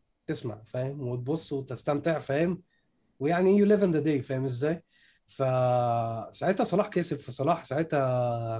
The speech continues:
كلنا اتعرفنا عليه يعني وكده. فصلاح، آه، كان شاري، آه،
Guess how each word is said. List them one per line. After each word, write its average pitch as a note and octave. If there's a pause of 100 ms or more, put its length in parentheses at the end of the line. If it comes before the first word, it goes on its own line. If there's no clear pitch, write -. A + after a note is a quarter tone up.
كلنا D3+
اتعرفنا B2
عليه C3+
يعني D3+
وكده. D3 (800)
فصلاح، C3+
آه، A2
كان A2
شاري، A#2+
آه، A#2